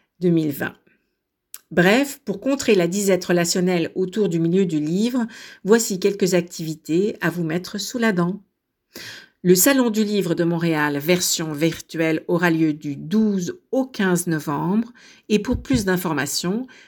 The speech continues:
je vous invite à visiter leur site, salon du livre de Montréal point com. Je voulais également partager avec vous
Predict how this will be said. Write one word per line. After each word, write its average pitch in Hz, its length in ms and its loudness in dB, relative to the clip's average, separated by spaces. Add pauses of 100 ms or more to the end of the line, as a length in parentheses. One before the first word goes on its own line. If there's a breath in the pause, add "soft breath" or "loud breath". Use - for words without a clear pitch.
je 214 120 2
vous 220 200 2
invite 196 260 0
à 165 60 4
visiter 180 560 -4
leur 180 300 2
site, - 720 -6 (640 soft breath)
salon 233 640 2
du 170 220 0
livre 175 600 -2
de 190 180 6
Montréal 180 840 -2 (180)
point 170 440 -4 (260)
com. 135 280 -8 (1400 loud breath)
Je 214 140 2
voulais 294 340 4
également 185 480 2
partager 233 520 0
avec 185 220 0
vous 196 320 -2